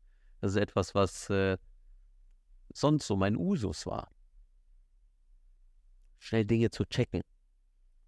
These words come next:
schnell zu lernen, schnell Dinge umzusetzen. Und mit schnell meine ich nicht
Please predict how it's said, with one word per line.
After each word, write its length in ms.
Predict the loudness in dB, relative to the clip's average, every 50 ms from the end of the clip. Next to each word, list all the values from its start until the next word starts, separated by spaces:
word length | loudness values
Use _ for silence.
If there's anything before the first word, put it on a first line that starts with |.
| _ _ _ _ -20 -20 -20 -20 -20 -20 _
schnell 220 | _ -2 0 0 0
zu 140 | 0 0 2
lernen, 480 | 2 4 4 4 4 2 0 -2 -6 -12 _ -20 -20 -20 -20 -20 -20 -20 -20 -8
schnell 160 | -2 0 2 2
Dinge 160 | 2 2 2
umzusetzen. 680 | 2 0 -2 -4 -4 -4 -4 -4 -4 -6 -12 -14 -16 -20 -20 _ -20 -20 -20 -20 -20 -20 -20 -20 _ -20 -20 -20 -20 -20 -20 -20 -20 -20 -20 _ _ -14 -4
Und 100 | 0 2
mit 120 | 2 2 2
schnell 220 | 2 2 2 4
meine 180 | 4 4 4 4
ich 100 | 2 0
nicht 280 | 0 -2 -2 -4 -8